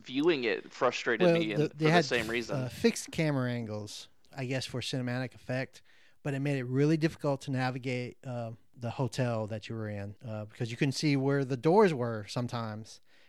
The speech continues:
Speaker 2: And then sometimes you were running toward the camera, so you wa-, you didn't know where you were running to. <laughs> And the camera would
Speaker 1: Yeah.
Speaker 2: only switch over at the last second, and you still couldn't tell where you were supposed to go.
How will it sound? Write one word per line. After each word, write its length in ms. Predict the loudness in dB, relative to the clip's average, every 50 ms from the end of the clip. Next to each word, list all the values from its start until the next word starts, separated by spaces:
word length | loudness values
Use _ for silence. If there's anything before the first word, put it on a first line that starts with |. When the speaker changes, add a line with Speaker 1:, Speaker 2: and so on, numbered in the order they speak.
| -10 -4
Speaker 2:
And 100 | -2 0
then 180 | 0 0 0 0
sometimes 560 | 2 4 4 4 6 6 6 6 6 4 4
you 60 | 4
were 160 | 4 4 4 6
running 400 | 8 8 10 10 10 8 8 6
toward 380 | 6 8 10 10 10 10 8
the 80 | 4 0
camera, 540 | 2 2 4 4 6 6 6 4 4 2 0 -6 -20 -20 -20 -4
so 120 | 2 4 6
you 80 | 8
wa-, 160 | 8 6 4 4
you 180 | 4 4 4
didn't 220 | 6 6 4 4 4
know 180 | 6 6 6
where 160 | 8 6 6 6
you 100 | 6 4
were 120 | 4 2
running 300 | 2 2 2 2 0 0 0
to. 360 | 2 6 6 8 8 6 4 0 -6 -8 -4
<laughs> 80 | -4 -4 -4 -6 -12 -20 -20 -20 -18 -16 -16 -16 -14 -8 -2 2
And 180 | 4 6 6
the 60 | 4
camera 420 | 4 6 8 8 8 8 8 8 8
would 80 | 8
Speaker 1:
Yeah. 60 | 10 10
Speaker 2:
only 220 | 10 10 10 8
switch 340 | 6 6 6 6 6 6 6
over 240 | 6 6 6 6 4
at 140 | 2 0
the 80 | -2 -2
last 300 | 0 0 0 -2 -2 -4
second, 260 | -4 -6 -4 -4 -4
and 160 | -2 -2 -2
you 60 | -2 -2
still 280 | 2 6 8 10 10
couldn't 220 | 8 6 2 0 2
tell 200 | 4 4 4 4
where 120 | 4 2
you 100 | 0 0
were 140 | -2 -2 -4
supposed 320 | -4 -4 -4 -4 -4 -4 -6
to 60 | -6
go. 260 | -4 -4 -4 -4 -6